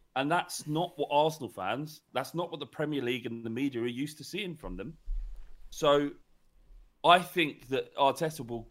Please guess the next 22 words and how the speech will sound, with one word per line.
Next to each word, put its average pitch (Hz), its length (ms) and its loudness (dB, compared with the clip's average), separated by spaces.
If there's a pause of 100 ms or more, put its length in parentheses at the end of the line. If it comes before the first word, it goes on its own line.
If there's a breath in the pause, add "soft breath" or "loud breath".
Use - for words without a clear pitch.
g-, 120 140 -16
be 120 140 -12
given 117 300 -6
as 104 120 -8
much 120 320 -4 (640)
time 123 480 2 (260)
as 110 140 -6
he 107 100 -6
needs, 117 640 -4 (600)
providing 123 580 0
they're 110 100 -4
known, 110 300 -4 (100)
they're 110 100 -8
not 110 160 -8
threatened 101 360 -6
with 98 120 -10
relegation. 92 540 -8 (180)
And 98 280 -10 (280)
as 113 140 -8
Roy 123 160 0 (100)
Keane 104 220 -8
says, 90 320 -10